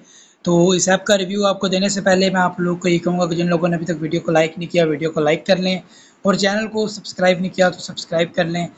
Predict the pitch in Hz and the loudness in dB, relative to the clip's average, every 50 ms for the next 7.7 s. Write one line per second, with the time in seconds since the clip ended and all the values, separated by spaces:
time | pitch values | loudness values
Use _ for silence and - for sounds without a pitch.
0 | _ _ _ - _ _ - 170 170 160 165 - 196 208 - - 175 175 185 175 | _ _ _ -20 _ _ 0 0 0 0 2 -2 -2 -2 0 2 2 2 2 0
1 | 190 190 190 196 190 185 196 190 190 175 185 190 190 180 196 190 185 185 180 - | 0 -2 -2 -2 -4 -4 -4 -4 -2 0 0 0 2 2 4 4 4 4 2 -2
2 | - 180 180 170 190 180 180 - 175 175 185 190 185 185 185 185 180 175 175 170 | -4 -4 -2 0 0 0 2 2 2 4 4 4 4 4 4 2 0 -2 -4 -6
3 | - - 220 240 226 - 247 233 226 196 220 208 196 202 202 196 196 196 196 190 | 0 0 0 0 0 -4 -6 -6 -4 -4 -2 -2 0 0 0 0 0 0 0 -2
4 | 196 196 190 190 - 220 202 202 190 180 180 185 185 165 - 165 170 - 196 190 | -2 -2 -2 -2 -4 -4 -2 0 0 2 2 2 0 0 -2 -4 -2 -2 0 0
5 | 190 185 180 170 170 170 165 165 175 170 165 180 180 185 185 175 180 175 - - | 2 2 4 4 4 2 2 0 -2 -2 -2 -2 -2 -2 -2 -2 -4 -6 -4 -4
6 | - 180 - - 170 165 143 151 135 - - - - _ _ _ _ - - - | -4 -4 -2 -2 -4 -2 -2 -4 -4 -6 -8 -20 -20 _ _ _ _ -20 -20 -20
7 | - _ _ _ _ _ - 175 170 170 170 165 165 | -20 _ _ _ _ _ 2 4 4 4 4 4 2